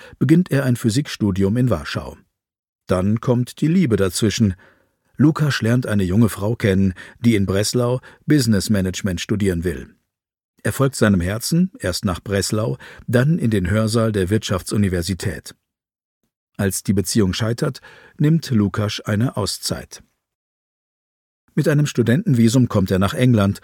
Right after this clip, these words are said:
Von dort aus bewirbt er sich um einen Technikerposten in Kanada. Er verdient sein Geld als Elektriker in Dänemark und auf Baustellen in Australien.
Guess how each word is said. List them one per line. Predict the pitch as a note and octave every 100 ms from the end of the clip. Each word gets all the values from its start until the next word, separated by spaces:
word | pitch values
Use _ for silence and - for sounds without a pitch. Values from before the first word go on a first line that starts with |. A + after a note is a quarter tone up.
| - -
Von | - C3+
dort | B2 D3+
aus | - B2+ -
bewirbt | G#2 F#2+ G#2 -
er | G2+
sich | A2+ -
um | A2+
einen | G#2+ G#2 G2+
Technikerposten | A2+ - A#2+ A#2+ G#2+ F#2+ - - A2+
in | A#2+ B2
Kanada. | B2+ G2+ F2 D#2+ - - _ _ _ _ _ _ _ _ -
Er | D#3+
verdient | E3 E3 F3+
sein | C3+ G#2+
Geld | G2+ B2+
als | G#2+ G2
Elektriker | G#2 G#2 - C3 -
in | F2 E2+
Dänemark | F#2+ F#2+ G#2 A#2 D#3 - -
und | - D3+
auf | D3+ B2+
Baustellen | G#2+ G2 - A2 A2
in | B2 A#2+
Australien. | C3+ B2+ - F3+ A#2+ F2+ C2+